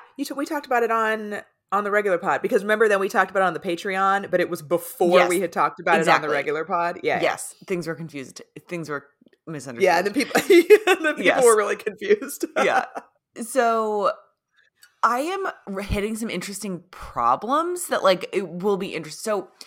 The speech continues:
Speaker 2: we have her burner phone.
Speaker 1: Right.
Speaker 2: And so what we're doing, we're, like, handing it back and forth.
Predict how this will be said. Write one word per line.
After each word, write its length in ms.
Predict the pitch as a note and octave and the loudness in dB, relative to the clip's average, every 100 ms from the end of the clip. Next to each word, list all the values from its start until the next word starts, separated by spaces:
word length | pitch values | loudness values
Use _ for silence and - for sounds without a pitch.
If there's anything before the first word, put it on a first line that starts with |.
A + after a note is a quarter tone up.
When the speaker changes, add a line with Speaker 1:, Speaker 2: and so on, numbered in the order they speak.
| - A#3+ | -20 -10
Speaker 2:
we 160 | A3 G#3 | -8 -6
have 400 | G3 G#3+ A#3 - | 2 4 4 0
her 260 | B3 A#3+ | -4 -2
burner 380 | G3+ F3+ D3+ C3 | 0 0 0 -2
phone. 440 | - F#2+ E2 F#3+ - _ _ _ _ _ _ _ _ _ F3 | -2 -4 -4 -12 -16 _ _ _ _ _ _ _ _ _ -2
Speaker 1:
Right. 360 | F3+ - G#3 - _ - - | 0 0 -8 -12 _ -20 -8
Speaker 2:
And 140 | A3 G#3+ | -4 -2
so 80 | G3+ | 0
what 160 | G3+ | 0
we're 80 | G#3 | 0
doing, 180 | G3 - | -4 -6
we're, 140 | F3 | -2
like, 160 | F#3 F3+ | -2 -2
handing 400 | - F#3+ F#3+ F#3 | -4 -6 -6 -4
it 160 | C#3+ C3+ | -6 0
back 640 | D#3 E2 - - - - - | 2 4 0 -6 -20 -16 -12
and 120 | D#3 | -10
forth. 540 | - G#2 - E3 _ | -8 -8 -8 -14 _